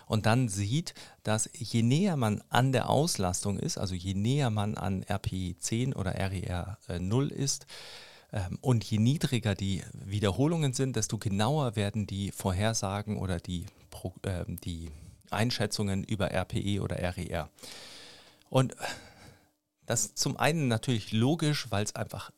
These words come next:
einfacher zu sagen ist, habe ich noch eine Wiederholung im Tank, wenn ich nur eine gemacht habe, als wenn ich zehn Wiederholungen gemacht habe,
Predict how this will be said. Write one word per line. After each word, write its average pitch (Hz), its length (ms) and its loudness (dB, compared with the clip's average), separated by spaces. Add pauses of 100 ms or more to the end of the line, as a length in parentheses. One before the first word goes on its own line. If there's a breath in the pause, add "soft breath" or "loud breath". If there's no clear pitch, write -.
einfacher 117 500 -2
zu - 120 -4
sagen 110 300 2
ist, 104 180 0
habe 107 160 -4
ich - 80 -10
noch 101 200 -2
eine 113 260 2
Wiederholung 113 480 2
im 98 140 0
Tank, 120 300 -2
wenn 110 100 0
ich 98 140 -4
nur 110 160 2
eine 107 240 2
gemacht 95 400 0
habe, 143 320 2 (540 loud breath)
als 110 320 2
wenn 107 120 4
ich - 220 -2
zehn 143 360 -2
Wiederholungen 98 640 0
gemacht 98 400 -2
habe, 110 420 -2